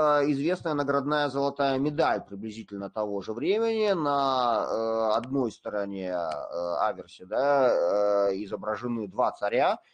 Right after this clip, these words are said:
Иван и Петр, да, а на другой стороне, на реверсе, тоже Софья, и тоже, обратите внимание, с, э, э, царской атрибутикой, со скипетром в руке и с, э, царской короной.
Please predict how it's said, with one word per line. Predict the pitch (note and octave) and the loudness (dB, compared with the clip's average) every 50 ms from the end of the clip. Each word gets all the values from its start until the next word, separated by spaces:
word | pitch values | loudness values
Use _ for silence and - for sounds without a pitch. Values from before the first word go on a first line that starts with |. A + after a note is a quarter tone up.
| _ | _
Иван | - C#3 D3 D#3 D#3+ D#3+ D3+ C#3+ | -4 0 2 2 2 2 2 0
и | - C#3+ C#3+ | 0 -2 -4
Петр, | - - D#3 D#3 D3 - C#3 B2 A#2+ | -2 -2 0 0 0 0 -2 -4 -2
да, | A2+ C#3+ E3+ F#3+ F3+ - | 0 0 2 2 2 2
а | - B2+ | 0 0
на | A#2+ B2 | 0 0
другой | A2+ A#2 B2+ C3 B2+ C3 D3+ E3+ | -2 -2 -2 -2 -2 -2 -2 -4
стороне, | F#3 - - F#3+ G3 G3 F#3+ G3 G3 G3 | -4 -4 -2 0 0 0 0 0 -2 -2
на | F3+ D3 C3+ C3 | 0 0 0 0
реверсе, | C3 D3 F3 F3+ F3+ E3+ D#3+ - F3+ F3+ E3+ - _ _ _ _ | 0 -2 -2 -2 -4 -6 -8 -4 -2 0 0 -2 _ _ _ _
тоже | - D3+ D3+ E3 E3+ E3+ F3 E3+ E3 D#3+ - - _ _ | -2 0 2 4 4 4 4 4 4 4 2 -2 _ _
Софья, | - - - - D#3+ D3+ D3 C3+ - - E3 G3 G#3+ G#3+ G#3+ - _ - | -20 -8 -2 2 2 4 2 2 0 -2 0 0 0 0 -2 -6 _ -6
и | C#3+ C#3 | -6 -4
тоже, | - - F#3+ G#3+ G3 F#3 | -2 2 2 4 4 4
обратите | D#3 C#3+ C3+ C3 A#2+ - F3+ D#3+ E3 | 2 2 2 0 -2 -2 -6 -8 -6
внимание, | D3 C#3 C3+ C3+ C#3+ D#3 E3 E3 D#3+ D3+ D3 C3 | -4 -4 -2 0 0 0 0 0 0 0 -2 -2
с, | - - - - | -4 -8 -6 -2
э, | C3 | 0
э, | B2+ B2+ B2+ B2 B2 B2 A#2+ A#2 A#2 A#2 A2+ A2+ A2 A2 G#2 G2+ F2 A#1 F2 G#2+ G#2 G2+ G2+ G2+ G2 G2 F#2+ F#2+ F#2+ F#2 F2+ F2 F2 F2+ - | 2 2 4 4 4 4 4 4 4 4 2 2 2 2 2 2 0 0 0 0 2 2 2 2 0 0 0 0 0 0 0 0 -2 -2 -2
царской | - C#3+ C3 - - - A#2 | -2 -2 -2 -2 -4 -6 -6
атрибутикой, | G#2+ - B2+ C#3+ C3+ A2 F#2+ - - D2 - - - - _ _ _ _ _ _ | -4 -4 -4 -6 -6 -6 -10 -16 -20 -20 -20 -20 -20 -20 _ _ _ _ _ _
со | - - - C3 | -10 -4 -4 -4
скипетром | A#2 - - - G3+ - G3+ F#3+ - F3+ F3 D#3+ | -4 -4 -4 -6 -6 -6 -6 -2 0 0 0 0
в | C#3 | 0
руке | C#3+ C#3+ C3+ - - C#3+ D3 D#3 D#3+ D#3 | -2 -2 -4 -4 -2 -2 0 2 2 0
и | C3+ F#2 A#2 B2+ C3+ | 0 0 -2 -2 -2
с, | C3+ - - - | -4 -6 -10 -6
э, | C#3 B2+ A#2 A2+ A2+ A2 - | -2 0 2 2 2 0 0
царской | - A#2 A#2 G#2+ - - A#2 | -2 -2 -2 -4 -6 -12 -8
короной. | - - C3 B2 G2 D2 A1+ G#1+ | -4 -2 -2 0 -2 -4 -6 -10